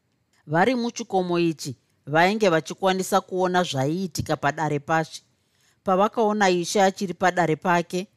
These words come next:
pamwe navanhurume vaviri, vakambogara zvavo muchikomo chiya. Mushure mechinguvana chakati rebei, vakazoona varume vaviri vaya vasimuka voenda.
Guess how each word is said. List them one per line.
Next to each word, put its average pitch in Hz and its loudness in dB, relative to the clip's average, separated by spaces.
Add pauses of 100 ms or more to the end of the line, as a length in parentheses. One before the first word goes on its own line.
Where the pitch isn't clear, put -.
(380)
pamwe 170 0
navanhurume 147 0
vaviri, 143 -4 (340)
vakambogara 160 0
zvavo 147 -2
muchikomo 143 -8
chiya. 160 -6 (800)
Mushure 240 0
mechinguvana 196 2
chakati 170 0
rebei, 156 -2 (420)
vakazoona 165 0
varume 175 0
vaviri 175 0
vaya 165 4
vasimuka 151 -4
voenda. 139 -4